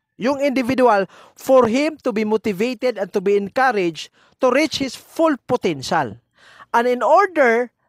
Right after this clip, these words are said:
for that full potential to be realized, may mga strategies,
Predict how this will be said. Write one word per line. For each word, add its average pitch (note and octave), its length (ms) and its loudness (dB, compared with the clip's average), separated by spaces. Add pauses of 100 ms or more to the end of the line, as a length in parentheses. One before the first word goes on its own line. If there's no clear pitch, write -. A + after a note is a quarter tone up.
(220)
for A#3 160 0
that D4+ 240 2
full F#4 480 0
potential C4+ 640 -2
to - 80 -2
be A#3 160 2
realized, G3 640 0 (320)
may C4 240 2
mga B3 320 -2
strategies, F3 1040 -4